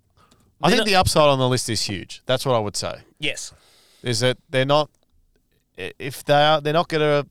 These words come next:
Speaker 1: they might regress in terms of ladder this year. Uh, sorry,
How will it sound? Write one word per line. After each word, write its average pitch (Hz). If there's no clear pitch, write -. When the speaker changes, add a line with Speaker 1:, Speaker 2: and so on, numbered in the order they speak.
Speaker 1:
they 143
might 160
regress 131
in 120
terms 120
of 110
ladder 123
this 123
year. -
Uh, 127
sorry, 117